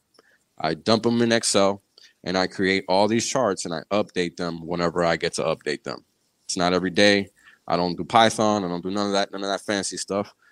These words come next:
I'm old school. Um, I didn't learn how to code, and I was learning how to code when I found Hex. But when I found Hex, my objective was to see if any of these claims that the streamers at the time were making were true. I literally spent sixty days looking for holes in this,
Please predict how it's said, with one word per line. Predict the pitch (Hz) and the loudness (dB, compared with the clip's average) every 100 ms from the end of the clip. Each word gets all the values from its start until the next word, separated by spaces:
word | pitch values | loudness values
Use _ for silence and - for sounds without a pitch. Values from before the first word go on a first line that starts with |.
| - | -12
I'm | 95 | -2
old | 110 110 | 0 0
school. | - 95 78 - _ _ _ _ | -4 -4 -6 -12 _ _ _ _
Um, | - 82 82 80 78 - - - - | -6 -2 -2 -2 -8 -16 -20 -10 -2
I | 92 | 0
didn't | 95 95 | 0 0
learn | 98 95 | 0 2
how | 95 | 0
to | 90 | 0
code, | 107 107 107 104 | 4 6 4 2
and | 90 | 0
I | |
was | 90 90 | -2 0
learning | 107 101 | 0 0
how | |
to | 92 | -2
code | - 98 101 | 0 0 0
when | 95 | -2
I | 92 | -4
found | - 110 95 | -2 0 4
Hex. | 123 120 | 4 2
But | 95 | -4
when | 98 | -4
I | 110 | -4
found | - 147 120 | -2 -2 0
Hex, | 131 117 - 101 | -2 -2 -6 -8
my | 101 | -6
objective | 92 110 120 107 92 | -6 -6 -6 -8 -8
was | 87 | -10
to | 87 | -10
see | - 92 | -8 -8
if | 87 - | -10 -8
any | 123 127 | -6 -4
of | 120 | -4
these | 110 113 | -4 -6
claims | - 123 127 107 90 98 101 - _ _ _ - | -8 -6 -4 -4 -6 -8 -8 -10 _ _ _ -4
that | 95 - | -4 -2
the | 92 | -6
streamers | - 156 139 104 | 0 2 2 0
at | 98 | -2
the | 95 | -2
time | 110 104 | -2 -2
were | 104 | -2
making | 101 90 101 | -4 -6 -6
were | 98 95 | -4 -4
true. | - 101 | -2 2
I | 85 | 4
literally | 104 180 185 170 165 | 6 6 6 4 2
spent | - 143 113 - | 2 0 0 -2
sixty | - 165 - 160 | -2 -2 -4 -8
days | 113 113 90 - - - _ _ _ _ _ _ _ - - - _ - - _ _ - - | -4 -4 -4 -8 -12 -14 _ _ _ _ _ _ _ -20 -18 -20 _ -20 -20 _ _ -20 -12
looking | 98 131 131 113 | -2 0 0 -6
for | 104 95 | -4 -2
holes | 104 98 85 | -2 -2 -6
in | 82 | -12
this, | 76 - - | -12 -12 -12